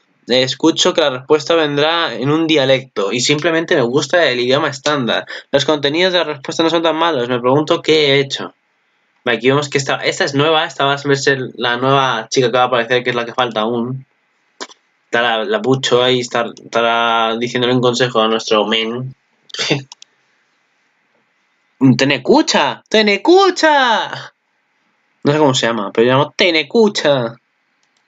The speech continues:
Te comiendo como una Neko. Se está quemando la lengua la Neko. O sea, por favor, contrólate, eh, por favor. Es que bastante graciosas, eh, te prometo. Es, para tres minutos te echas las putas risas, que es que no puedes, tío. Es que no puedes.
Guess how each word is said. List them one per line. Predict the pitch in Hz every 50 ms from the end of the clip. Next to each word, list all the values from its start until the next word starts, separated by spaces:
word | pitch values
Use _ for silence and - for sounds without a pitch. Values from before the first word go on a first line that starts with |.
| _ _ _ _ _ _ _ _ _ _ _ _ _ _ _ _ _ _ _
Te | - 123
comiendo | - 143 147 160 165
como | - 165
una | 170 170
Neko. | 151 170 190 185 147
Se | 131
está | - - 190
quemando | 202 196 220 269 269 247
la | 214 190
lengua | 196 220 240 233 202 170 165
la | 165 175
Neko. | 175 - 151 135 120 113
O | 123
sea, | 127 139 131 131
por | 135 131
favor, | - 127 147 185 180 151 131 127
contrólate, | 123 123 123 127 151 135 127 110 131
eh, | 135
por | 131 131 -
favor. | - - 117 123 131 131 131 - - _ _ _ _ _ _ _ _ _ _ _ _ _ _ - _ _ - -
Es | - - - -
que | - 139
bastante | 127 123 127 123 135
graciosas, | 131 120 110 107 - 131 120 113 107
eh, | 110 120
te | 127 104
prometo. | 92 87 98 110 107 -
Es, | 107 - - - _
para | - 110 107
tres | 107 104 110 139
minutos | 151 143 123 117 120 165 170 170
te | - - 87
echas | - - - -
las | 135 139 139 135
putas | 135 - - - _ _ - - 135 120
risas, | 117 110 107 113 110 - - - 110 -
que | - -
es | 110 107
que | - - 120
no | 139 175 175
puedes, | - - 127 165 202 - - - -
tío. | - - 175 143
Es | 110 -
que | - - 127
no | 131 113 113 113
puedes. | - 165 196 247 226 135 110 107 - -